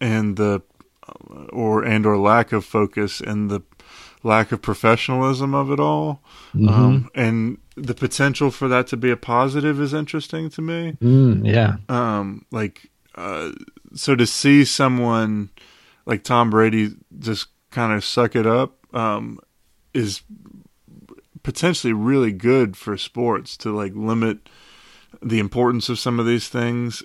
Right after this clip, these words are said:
Speaker 1: And yet, um, I know that as soon as the golf tournament comes back on, uh, it's gonna be this super serious muted tones.
Speaker 2: Right,
Speaker 1: But how
Speaker 2: right.
Speaker 1: much better would it be for society or the world if we, uh, had Charles Barkley talking into the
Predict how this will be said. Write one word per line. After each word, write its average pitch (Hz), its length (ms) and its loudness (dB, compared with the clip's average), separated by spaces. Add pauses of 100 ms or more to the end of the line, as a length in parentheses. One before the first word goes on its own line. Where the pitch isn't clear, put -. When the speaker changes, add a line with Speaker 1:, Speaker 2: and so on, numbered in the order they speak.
Speaker 1:
And 110 200 0
yet, 117 320 0 (180)
um, 110 420 -8
I 117 100 -2
know 139 320 4
that 110 160 2
as 104 100 0
soon 135 260 0
as 101 180 -2
the 107 140 0
golf 107 280 4
tournament 107 320 -2
comes 104 220 -4
back 104 240 -4
on, 104 500 -2 (600)
uh, 113 480 -8
it's - 180 -4
gonna 110 200 -2
be 101 100 0
this 95 180 -4
super 101 360 -4
serious 104 540 -4
muted 101 360 -4
tones. 101 640 -8 (160)
Speaker 2:
Right, 98 280 2
Speaker 1:
But - 140 4
how 127 160 0
Speaker 2:
right. - 80 4
Speaker 1:
much - 300 0 (220)
better 113 520 0
would 107 180 2
it 104 120 -4
be 107 500 -2 (560)
for - 240 -4
society 110 640 0
or 104 120 0
the 98 100 -2
world 104 580 0
if - 240 -6
we, 101 540 0
uh, 101 340 -10
had 104 240 -2
Charles 104 320 2
Barkley 104 480 -2
talking 107 420 -4
into 101 180 -2
the 95 100 -2